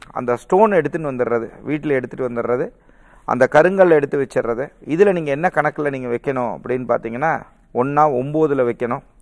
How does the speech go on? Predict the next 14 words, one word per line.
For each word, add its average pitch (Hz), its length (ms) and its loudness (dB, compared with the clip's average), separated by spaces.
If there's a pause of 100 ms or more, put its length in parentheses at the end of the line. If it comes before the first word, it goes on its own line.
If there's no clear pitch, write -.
இல்லைன்னா 127 340 -4 (120)
பன்னெண்டுல 139 440 -2
வைக்கணும், 113 320 -8 (180)
இல்ல 131 180 -8
இருபத்தேழுல 127 720 -4
வைக்கணும். - 240 -10 (680)
இதை 160 220 6
வந்து 170 220 4
நீங்க 170 200 -2
எடுத்து 160 460 0
அந்த 127 200 0
கல்லை 147 340 2
வந்து 135 460 -2
வச்சிடணும். 117 460 -4